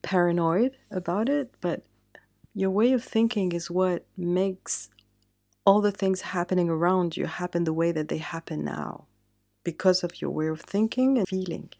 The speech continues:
'Cause thinking is, and feeling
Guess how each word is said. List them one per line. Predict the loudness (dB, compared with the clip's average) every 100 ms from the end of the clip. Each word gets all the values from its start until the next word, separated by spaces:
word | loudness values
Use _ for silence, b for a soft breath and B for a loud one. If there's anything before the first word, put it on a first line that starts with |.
| _ _ _ _ _ _ _ _ _ _ _
'Cause | -2 -2
thinking | 4 6 8 8
is, | 6 2 -8 -14 0
and | 0
feeling | 0 2 4 4 2 0 -4